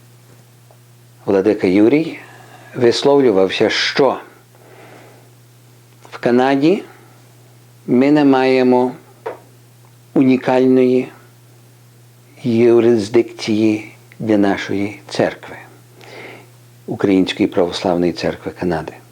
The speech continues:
Ми поділяємо цю землю із іншими церковними юрисдикціями. І це чому ми не можемо бути ані церквою,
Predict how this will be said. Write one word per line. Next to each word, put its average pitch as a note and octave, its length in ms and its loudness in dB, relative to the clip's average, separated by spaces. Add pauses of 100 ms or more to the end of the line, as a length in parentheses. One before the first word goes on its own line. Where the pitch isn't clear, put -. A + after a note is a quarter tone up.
(880)
Ми A#2 220 2
поділяємо C#3+ 1000 2 (1200)
цю C#3 220 2
землю A#2 540 2 (1400)
із C3 340 0
іншими D3+ 460 2
церковними F2 680 0
юрисдикціями. - 880 -4 (1900)
І C#3+ 100 0
це D3+ 260 0
чому C#3+ 720 2
ми B2+ 260 2
не C3 100 2
можемо B2+ 500 2
бути A#2+ 440 0 (120)
ані E3 360 2
церквою, D#3+ 720 0